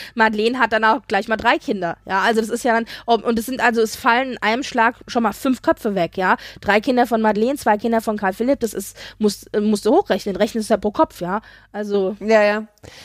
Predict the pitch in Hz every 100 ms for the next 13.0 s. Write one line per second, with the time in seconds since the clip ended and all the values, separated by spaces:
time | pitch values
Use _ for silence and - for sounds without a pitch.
0 | - 277 302 233 262 254 285 262 - 277
1 | 247 240 226 185 233 294 254 214 240 254
2 | 247 - - 220 240 269 226 220 208 180
3 | 220 - 208 214 277 277 294 294 - 339
4 | 320 233 240 247 311 285 285 - 254 269
5 | 233 180 208 269 254 208 214 208 - 175
6 | 175 196 202 170 170 185 185 185 - 170
7 | 165 180 170 160 - 190 208 - - 208
8 | 196 190 - - - - 214 - 220 -
9 | - - 226 226 - 539 453 403 - -
10 | 302 - 233 233 233 240 240 220 214 214
11 | - 220 202 254 269 339 - 240 214 202
12 | - 226 311 - 262 - 311 - 269